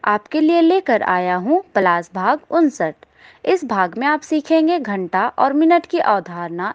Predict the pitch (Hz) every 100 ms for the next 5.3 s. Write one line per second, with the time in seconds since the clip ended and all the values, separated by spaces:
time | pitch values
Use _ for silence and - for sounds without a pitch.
0 | - 233 302 - 269 254 247 185 - 175
1 | 165 156 - _ - - - 208 214 208
2 | 320 214 - - 302 359 339 330 320 320
3 | 277 294 285 - 196 190 285 254 196 190
4 | 185 196 214 302 311 190 180 196 214 220
5 | 254 254 330